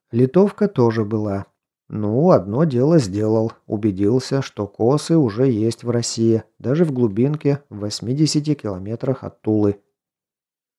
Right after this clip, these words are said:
Кох потрогал орочий ятаган и хотел было уходить уже, но тут натолкнулся взглядом на вторую вещь, которую не ожидал здесь увидеть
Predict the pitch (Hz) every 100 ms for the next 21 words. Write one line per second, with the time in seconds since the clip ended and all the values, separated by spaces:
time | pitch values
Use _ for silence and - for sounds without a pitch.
0 | _ _ _ _ _ _ _ _ 160 175
1 | - 160 160 175 165 151 151 151 151 139
2 | 147 135 131 131 123 165 165 120 - -
3 | 147 139 139 135 131 131 135 185 170 107
4 | 107 104 _ 113 113 - 175 170 113 117
5 | 117 - 160 156 - 117 117 139 180 131
6 | 98 - - 107 110 - 151 175 113 101
7 | 107 101 - 101 - 117 123 127 127 131
8 | 139 160 135 120 113 - 113 113 101 101